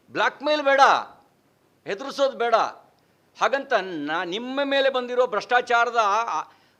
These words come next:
ಆರೋಪಕ್ಕೆ ಇನ್ನೊಬ್ರ ಕಡೆಗೆ ಬೆಟ್ ಮಾಡಿಸಿ ಸಮರ್ಥನೆ ಮಾಡ್ಕೊಳಕ್ಕಾಗಲ್ಲ ನೀವು.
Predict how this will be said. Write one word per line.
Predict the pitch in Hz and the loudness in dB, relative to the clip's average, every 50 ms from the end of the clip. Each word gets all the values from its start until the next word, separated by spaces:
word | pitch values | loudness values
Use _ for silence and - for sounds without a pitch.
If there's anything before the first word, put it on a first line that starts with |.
| _ | _
ಆರೋಪಕ್ಕೆ | - 139 202 240 269 277 277 277 269 - - - 160 135 143 175 220 | 2 4 6 8 8 8 6 4 0 -4 -4 -6 -8 -6 -4 -4 -4
ಇನ್ನೊಬ್ರ | 214 202 220 247 269 285 277 285 | -4 -4 -2 -2 -2 -2 -2 -4
ಕಡೆಗೆ | 277 277 269 262 254 202 | -2 0 0 0 0 0
ಬೆಟ್ | 233 233 - - | -2 -4 -6 -4
ಮಾಡಿಸಿ | 233 254 254 247 - 247 240 | -4 -2 -2 -2 -4 -6 -8
ಸಮರ್ಥನೆ | - 196 208 233 254 240 - 269 269 | -6 -4 -4 -2 -2 -2 -2 -2 0
ಮಾಡ್ಕೊಳಕ್ಕಾಗಲ್ಲ | 269 247 233 233 233 233 226 226 226 226 202 247 254 254 | 2 2 0 0 0 -2 -2 -2 -2 -2 -2 -2 -2 -2
ನೀವು. | 240 208 170 143 117 95 80 - | -2 -2 -4 -8 -10 -12 -14 -18